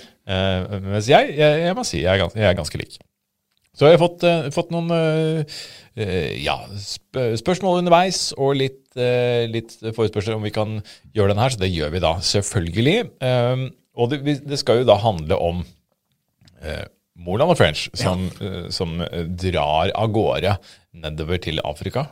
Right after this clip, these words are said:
Speaker 1: eh, ender opp med å bli arrestert, dømt til døden.
Speaker 2: Ja.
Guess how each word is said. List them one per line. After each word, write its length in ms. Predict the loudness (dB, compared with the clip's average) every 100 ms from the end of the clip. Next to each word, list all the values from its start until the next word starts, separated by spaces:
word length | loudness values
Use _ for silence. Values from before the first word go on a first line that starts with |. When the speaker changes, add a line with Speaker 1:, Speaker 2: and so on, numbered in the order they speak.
| -10
Speaker 1:
eh, 240 | -6 -6 -6
ender 240 | -8 -8
opp 200 | -8 -10 -16
med 300 | -10 -10 -8
å 140 | -8
bli 320 | -6 -6 -6 -6
arrestert, 640 | -8 -8 -8 -10 -12 -16
dømt 340 | -12 -8 -8 -8
til 80 | -6
døden. 280 | -6 -8 -14 _ _
Speaker 2:
Ja. 140 | 0